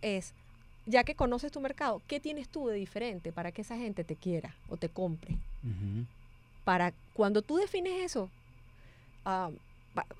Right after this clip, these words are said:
Speaker 1: la, la manera de hacerlo es entendiendo automáticamente quién es tu competencia, porque la única manera de saber de qué te diferen-, <laughs> qué,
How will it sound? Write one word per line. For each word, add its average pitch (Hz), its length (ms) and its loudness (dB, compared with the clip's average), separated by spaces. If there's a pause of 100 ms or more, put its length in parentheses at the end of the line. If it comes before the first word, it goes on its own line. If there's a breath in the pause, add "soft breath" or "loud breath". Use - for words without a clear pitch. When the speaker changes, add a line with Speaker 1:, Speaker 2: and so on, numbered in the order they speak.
(100)
Speaker 1:
la, 214 180 4
la 220 160 6
manera 247 280 4
de 294 60 6
hacerlo 285 400 2
es 285 100 0
entendiendo 202 680 -2
automáticamente 202 880 -2
quién 180 240 -2
es 165 80 -4
tu - 100 -8
competencia, 156 600 -4
porque 160 180 -8
la 160 100 -2
única 190 200 -2
manera 208 300 0
de 240 80 -2
saber 196 220 0
de 220 60 -2
qué 247 120 -2
te 247 80 0
diferen-, 220 480 0
<laughs> - 80 -12
qué, 185 120 2